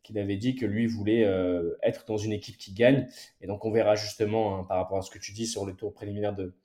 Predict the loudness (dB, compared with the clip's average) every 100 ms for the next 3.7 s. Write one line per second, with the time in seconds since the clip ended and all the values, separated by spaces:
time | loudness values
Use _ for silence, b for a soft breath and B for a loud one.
0 | b b 0 8 8 8 4 4 2 6
1 | 6 4 2 6 6 6 4 2 0 -2
2 | -4 -8 -20 -10 -4 -2 -2 -2 0 2
3 | 0 0 0 6 6 6